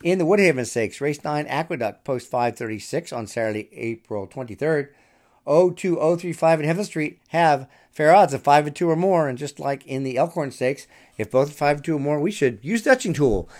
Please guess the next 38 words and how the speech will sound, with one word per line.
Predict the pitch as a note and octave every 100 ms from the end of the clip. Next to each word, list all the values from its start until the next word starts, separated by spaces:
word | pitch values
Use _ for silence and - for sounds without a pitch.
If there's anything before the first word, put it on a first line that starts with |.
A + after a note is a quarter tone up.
| -
and | A2+ G2
bet | G3
them | A#2+ G#2+
both | E3+ G3
to | F3
win | F#3 D#3 F#2+
to |
get | A2 D#3+
some | - D3 A2+
nice | A#2+ D3 D3+
value. | A2 B2+ C#3 A2+
If | F#2 -
not, | B2 -
whichever | G2+ B2 C3+
one | C#3+ D#3
is | B2+ B2+
five | B2+ B2+
and | C3
two | C#3+ C3 -
or | B2+
higher | B2+ C3+ A2 G2+ _ _ _
near | E3
post | E3 G3+
time. | G3 C#3 E2+ - _ _ _ _ _
For | A#2+
the | B2+
exact, | A2 C3+ D#3+ C3
I |
wanna | A2+ A#2
play | A2+ A2+
Heaven | A#2 B2+
Street | B2 C3 C3
and | A2+ A#2+
oh | B2+
two | A#2+ C#3
oh |
three | A#2+ C3
five | A#2 C3 C3